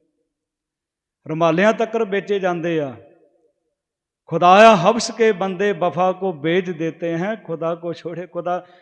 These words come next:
ਖੁਦਾ ਕੇ ਘਰ ਕੀ ਛੋੜੀਏ, ਖੁਦਾ ਕੋ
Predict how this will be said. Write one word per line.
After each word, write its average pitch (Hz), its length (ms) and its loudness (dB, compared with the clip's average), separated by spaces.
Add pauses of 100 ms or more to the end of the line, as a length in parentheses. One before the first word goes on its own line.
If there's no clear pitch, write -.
(140)
ਖੁਦਾ 202 300 2
ਕੇ 208 160 -2
ਘਰ 170 240 0
ਕੀ 220 200 -8
ਛੋੜੀਏ, 185 420 -4
ਖੁਦਾ 170 340 -2
ਕੋ 202 400 -2